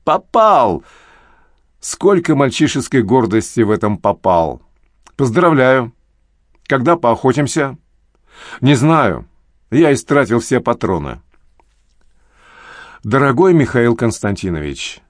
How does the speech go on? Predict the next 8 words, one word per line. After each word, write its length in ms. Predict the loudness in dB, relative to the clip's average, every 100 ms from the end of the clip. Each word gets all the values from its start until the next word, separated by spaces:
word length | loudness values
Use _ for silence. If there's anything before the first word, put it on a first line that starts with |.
| _ _ _ _ -20 -16 -2
в 80 | -2
искусстве 480 | 0 0 0 0
вы 140 | 0 0
не 80 | 0
дали 580 | 2 2 2 2 0 -6 _ _ -2
ни 280 | 2 2
одного 580 | 2 -2 -2 0 0 0
промаха 840 | 0 0 2 0 -6 -8 -10 -12